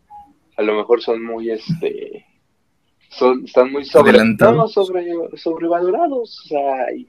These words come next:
Speaker 1: yo creo que
Speaker 2: Ah, sobrevalorados. Bueno, yo creo que el, aquí el, el que se lleva todo el mérito debe de ser,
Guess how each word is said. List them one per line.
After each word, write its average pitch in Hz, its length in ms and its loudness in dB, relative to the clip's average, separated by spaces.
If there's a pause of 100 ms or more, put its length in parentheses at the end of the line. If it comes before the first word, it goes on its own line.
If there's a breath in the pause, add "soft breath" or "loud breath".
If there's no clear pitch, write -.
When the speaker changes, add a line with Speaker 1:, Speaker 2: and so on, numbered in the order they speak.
Speaker 1:
yo - 140 -12
creo - 140 -10
que - 80 -20
Speaker 2:
Ah, 285 180 6
sobrevalorados. 170 640 8 (100)
Bueno, 240 280 8
yo 208 200 10
creo 240 200 8
que 247 120 4
el, 160 220 4
aquí 131 280 2
el, 143 300 2
el 110 180 -10
que 120 100 -4
se 127 120 2
lleva 143 240 6
todo 151 100 4
el 139 120 6
mérito 131 600 4
debe 110 340 -2
de 104 60 -6
ser, 113 300 0